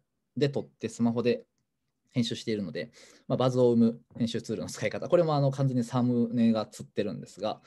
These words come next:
えっと、次に行きますね。で、大前提としてなんですけども、僕は、あの、普段、まあ、撮って編集をしているのではなくて、えっと、まあ、どういうふうに編集するかっていうのを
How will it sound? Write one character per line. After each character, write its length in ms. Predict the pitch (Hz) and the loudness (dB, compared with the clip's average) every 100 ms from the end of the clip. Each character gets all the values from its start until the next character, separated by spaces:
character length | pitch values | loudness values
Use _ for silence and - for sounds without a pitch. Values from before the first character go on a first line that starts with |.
| - _ _ _ _ _ _ | -20 _ _ _ _ _ _
え 200 | - - | -20 -20
っ 20 | _ | _
と、 180 | - - _ | -14 -14 _
次 240 | - - | -20 -20
に 60 | - | -20
行 60 | _ | _
き 100 | - | -20
ま 80 | |
す 160 | - 123 | -20 -20
ね。 100 | - _ _ - _ _ | -20 _ _ -20 _ _
で、 100 | 131 | -4
大 220 | 131 196 226 | 2 2 2
前 360 | 208 240 214 - _ - | 4 6 4 0 _ -2
提 180 | 123 | -2
と 320 | 120 107 95 - _ _ | 0 -2 -2 -4 _ _
し 100 | - | -4
て 240 | 110 107 | -4 -2
な 100 | - | -6
ん 40 | 92 | -12
で 60 | |
す 100 | 87 | -12
け 80 | - | -10
ど 80 | 85 | 0
も、 280 | 165 135 - _ _ _ _ _ _ - | 2 2 -4 _ _ _ _ _ _ -10
僕 180 | 139 170 | -2 0
は、 60 | |
あ 20 | |
の、 160 | 160 139 | 0 -2
普 120 | - | -2
段、 260 | 139 - - _ | -2 -4 -12 _
ま 60 | 117 | -10
あ、 20 | |
撮 120 | 120 | -6
っ 60 | 120 | -6
て 360 | _ 156 156 - | _ 2 2 0
編 200 | - 143 | -4 -2
集 200 | 135 - | -2 -2
を 80 | 131 | -4
し 100 | 123 | -4
て 120 | - | -6
い 80 | 120 | -4
る 120 | 113 | -4
の 120 | 104 85 | -6 -8
で 100 | 92 | -8
は 100 | 85 | -8
な 120 | 101 | -12
く 140 | - | -16
て、 340 | - 131 135 - _ _ - _ _ - | -6 -4 -4 -8 _ _ -20 _ _ -20
え 60 | |
っ 20 | |
と、 180 | - - | -12 -6
ま 100 | 127 | -2
あ、 20 | |
ど 180 | 120 170 | 2 4
う 60 | 214 | 4
い 60 | |
う 40 | 226 | 2
ふ 120 | 254 | 0
う 60 | 170 | -4
に 60 | |
編 220 | 123 127 | -2 -2
集 200 | 127 135 | -2 -4
す 160 | 127 131 | -6 -6
る 120 | 120 | -6
か 240 | - - - | -8 -14 -16
っ 220 | _ - | _ -12
て 60 | 113 | -8
い 60 | |
う 40 | 110 | -6
の 100 | 110 | -2
を 280 | 202 185 | 0 -2